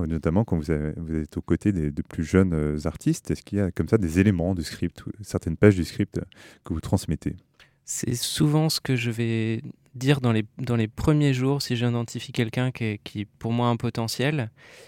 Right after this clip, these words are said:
Speaker 2: Euh, c'est que, je, enfin, la, une des premières choses que je lui explique, c'est que son métier, c'est de raconter des histoires. En tout cas, dans, dans ceux autour desquels moi je gravite, l'image, la musique. Et que, effectivement, souvent, euh,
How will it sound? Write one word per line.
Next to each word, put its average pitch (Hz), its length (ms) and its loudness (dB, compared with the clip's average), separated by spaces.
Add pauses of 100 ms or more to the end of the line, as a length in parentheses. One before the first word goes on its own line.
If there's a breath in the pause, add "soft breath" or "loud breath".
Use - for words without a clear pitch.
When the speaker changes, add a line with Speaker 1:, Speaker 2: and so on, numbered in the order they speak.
(300 loud breath)
Speaker 2:
Euh, 107 340 -2 (220)
c'est - 400 -2 (260)
que, 117 640 0 (360)
je, - 120 -14 (180)
enfin, - 160 -6
la, 113 120 -2
une 120 140 -2
des 131 80 4
premières 143 240 2
choses 160 160 0
que 143 120 0
je 127 100 -6
lui 127 60 2
explique, 156 340 -4
c'est 123 140 -6
que - 80 -8
son 131 160 -2
métier, 123 260 -2
c'est 135 140 -4
de 123 40 -4
raconter 120 360 -4
des 117 180 -4
histoires. - 360 -10 (760 soft breath)
En 101 100 -4
tout - 100 -10
cas, 120 180 4
dans, 101 180 0
dans 92 340 -2
ceux 101 640 -6
autour 107 300 -8
desquels 107 300 -2
moi 107 160 0
je 104 100 -2
gravite, 107 500 -4 (100)
l'image, 107 480 0
la 107 280 -2
musique. 98 420 -6 (840 soft breath)
Et 139 180 4
que, 143 400 4
effectivement, 135 580 2
souvent, 151 640 4 (300)
euh, 113 200 2